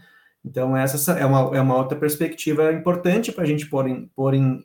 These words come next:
pôr em, em, em evidência, né? Quando a gente fala sobre planejamento estratégico, como que a agilidade organizacional vai trazer isso tudo pra, pra uma conversa única, né? Isso é, isso é bem importante.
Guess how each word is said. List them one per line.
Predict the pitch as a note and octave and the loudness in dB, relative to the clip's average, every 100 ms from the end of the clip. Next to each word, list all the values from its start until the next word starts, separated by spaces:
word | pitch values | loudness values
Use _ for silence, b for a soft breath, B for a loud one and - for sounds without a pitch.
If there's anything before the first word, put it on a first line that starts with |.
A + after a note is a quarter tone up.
| _ | _
pôr | C3+ C#3 | 0 2
em, | C3+ C3+ | 2 0
em, | C#3 C3+ C3+ C#3 | -4 -4 0 2
em | |
evidência, | C#3 C#3+ C3+ C#3 C#3 - A#2+ | 4 2 2 4 2 -2 -6
né? | B2 | -8
Quando | B2+ C3 | -8 -6
a | B2 | -6
gente | A#2+ | -8
fala | - C3+ C3 | -4 -2 -2
sobre | C3 B2+ - | -4 -10 -8
planejamento | B2+ A#2+ C3 | -8 -6 -6
estratégico, | - - - F#3 F#3 - - - | -4 -8 -4 0 0 -2 -8 -6
como | C#3+ C#3+ | -2 -2
que | - | 0
a | |
agilidade | C3+ C#3 C3 C#3 C#3 | 0 0 0 0 0
organizacional | C#3 C#3 C3+ - C3 C3+ | 0 0 0 -4 -2 0
vai | C3+ | 0
trazer | C#3 C3+ C3+ | 0 0 0
isso | C3+ - - | -4 -6 -8
tudo | C#3 C3+ | -8 -6
pra, | C#3 C3 - b b - | -4 -4 -6 b b -2
pra | C3+ | 2
uma | C#3 | 2
conversa | C#3 C3 C3+ C#3 - B2 | 2 2 4 4 2 0
única, | A#2 A2+ A2 - | -2 -4 -8 -12
né? | - C3 C3 | -8 -6 -6
Isso | B2 - | -6 -6
é, | C3 C3+ | -6 -4
isso | C3+ | -4
é | C3+ | -4
bem | C#3 D3+ | -2 -2
importante. | D3+ E3+ F3 B2+ A#2+ - | -2 -4 -2 -4 -4 -12